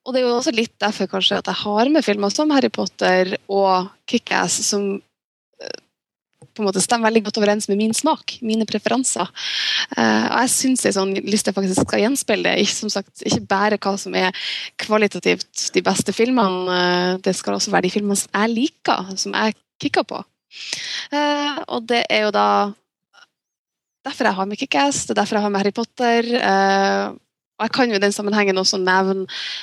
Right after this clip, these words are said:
det her med animasjon og mørk animasjon. I den, inne i Harry Potter er der en liten animasjonssekvens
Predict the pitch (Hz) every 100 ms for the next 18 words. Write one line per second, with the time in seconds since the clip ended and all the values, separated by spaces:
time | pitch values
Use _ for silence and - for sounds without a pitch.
0 | - _ _ _ - 185 196 196 190 190
1 | 190 - 196 190 214 - - 196 196 294
2 | 214 190 - 240 226 190 190 185 175 _
3 | - 285 262 226 214 185 190 - 196 127
4 | 202 - 208 208 - 90 185 190 - -
5 | 190 190 220 220 240 - 233 - -